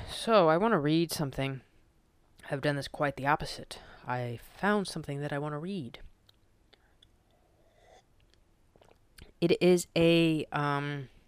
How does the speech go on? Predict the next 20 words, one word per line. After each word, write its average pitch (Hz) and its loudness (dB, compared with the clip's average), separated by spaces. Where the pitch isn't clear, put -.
it's 156 -4
not 160 6
a 226 6
poem. 139 0
It's - -8
a 190 -2
story, 233 0
a 147 0
short - 0
story 135 -4
that 151 0
I 147 0
wrote, 151 -2
uh, 160 4
quite - -2
some 151 -6
time 139 -6
ago. 135 -6
And, 165 0
um, 175 0